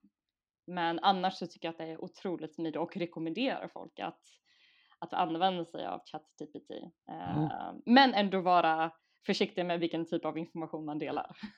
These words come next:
Speaker 2: Ja, just det.
Speaker 1: <laughs>
Speaker 2: Precis. Ja, men det kan ju vara bra att förstå att den är nästan som offentlig information när man har
Speaker 1: Precis.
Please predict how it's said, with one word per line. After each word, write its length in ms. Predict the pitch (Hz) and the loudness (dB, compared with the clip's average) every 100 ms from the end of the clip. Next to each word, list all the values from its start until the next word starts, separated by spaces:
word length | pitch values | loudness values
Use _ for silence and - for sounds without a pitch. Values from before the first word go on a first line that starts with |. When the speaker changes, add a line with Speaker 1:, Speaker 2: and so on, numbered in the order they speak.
| _ | _
Speaker 2:
Ja, 160 | 190 214 | 6 8
just 160 | 254 | 8
det. 60 | 151 | 8
Speaker 1:
<laughs> 120 | 269 | 6
Speaker 2:
Precis. 340 | 180 - 156 123 | 4 2 0 2
Ja, 60 | 180 | 4
men 80 | 190 | 6
det 80 | |
kan 200 | 185 170 | 6 6
ju 80 | 277 | 6
vara 100 | 131 | 6
bra 160 | 202 247 | 4 2
att 80 | 147 | 0
förstå 300 | 151 - 170 | -2 2 4
att 120 | 151 | 4
den 220 | 147 147 | 2 2
är 180 | 147 139 | 2 0
nästan 640 | 139 143 139 - - 151 | 0 -2 -2 -4 -4 -2
som 180 | 127 131 | -2 -6
offentlig 600 | 135 143 127 - 131 - | -6 -6 -8 -8 -8 -6
information 500 | - - - - - | -8 -8 -10 -10 -10
när 80 | - | -10
man 40 | - | -4
har 60 | |
Speaker 1:
Precis. 540 | 214 202 - 180 - | 0 0 0 -4 -6